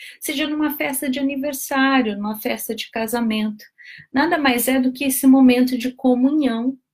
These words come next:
que o próprio Jesus, né, nos ensinou, tá? Então, o comer, ele tem realmente essa questão sagrada da coisa.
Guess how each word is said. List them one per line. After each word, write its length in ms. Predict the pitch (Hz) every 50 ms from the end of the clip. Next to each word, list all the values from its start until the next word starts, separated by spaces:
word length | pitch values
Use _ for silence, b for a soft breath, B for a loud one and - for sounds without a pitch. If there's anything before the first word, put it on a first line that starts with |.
| _ _ _ -
que 180 | - - 269
o 120 | 277 262 254
próprio 500 | - 240 240 226 240 247 254 - 277 269
Jesus, 800 | 254 269 285 277 254 220 214 220 233 254 262 - - - - - _ _ _ _ _ _ -
né, 280 | - 208 208 208 220
nos 240 | 226 220 226 220 220
ensinou, 680 | 233 226 226 226 - - 254 247 240 220 190 180 180 _ _ _ _ _ _ _ _
tá? 260 | - 196 202 220 214 B B B B B B B B B -
Então, 380 | 254 254 254 285 277 285 294
o 80 | 294 294
comer, 640 | - - 339 311 277 262 277 311 339 392 403 349 262
ele 220 | 262 254 262 262 -
tem 260 | - 294 330 427 453 453
realmente 640 | 339 302 269 254 240 240 247 254 254 254 254 - -
essa 320 | 247 - - - 240 233
questão 720 | 233 - - 233 226 - - - - 233 233 233 233 226 226
sagrada 720 | - - - 277 277 277 269 277 302 339 370 370 311 269
da 140 | 196 196 190
coisa. 480 | - - - 185 160 175 160 156 -